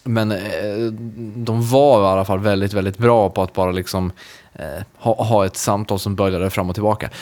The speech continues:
Dock ofta väldigt, väldigt långa avsnitt. Kan vara så här två och en halv, tre timmars avsnitt ganska ofta.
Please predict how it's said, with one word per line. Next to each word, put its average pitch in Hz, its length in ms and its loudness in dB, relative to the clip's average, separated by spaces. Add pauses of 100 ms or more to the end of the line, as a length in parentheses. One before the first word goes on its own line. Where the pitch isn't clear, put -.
Dock 135 200 0
ofta 127 280 0
väldigt, 110 460 0
väldigt 98 240 -4
långa 98 220 0
avsnitt. 98 440 -2
Kan 95 140 0
vara 95 80 -2
så 95 80 -2
här 90 60 -2
två - 180 -2
och 95 60 4
en 95 80 2
halv, 92 220 2
tre 101 220 2
timmars 98 380 -2
avsnitt - 680 -6
ganska 87 300 -6
ofta. - 360 -8